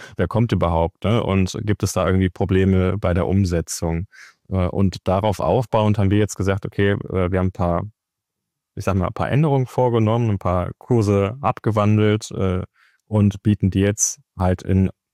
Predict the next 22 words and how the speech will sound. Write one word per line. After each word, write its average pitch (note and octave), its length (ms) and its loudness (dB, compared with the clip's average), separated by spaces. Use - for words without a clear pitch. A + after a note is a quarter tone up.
quasi F#2+ 280 0
unserer F#2 240 0
zweiten F#2 340 -2
Kohorte, A2+ 420 0
so A2+ 80 0
nennen A2 200 4
wir G#2+ 80 2
das G#2 180 -2
Ganze, G#2 400 0
an. G2+ 280 2
Äh, G2 220 2
und G2 180 0
es - 120 -4
wird G2 80 0
noch F#2+ 80 2
eine F#2 100 2
dritte G#2+ 240 0
Kohorte G2+ 360 0
geben, G2 280 2
wo F#2 80 2
wir F#2 60 0
das F#2 220 -4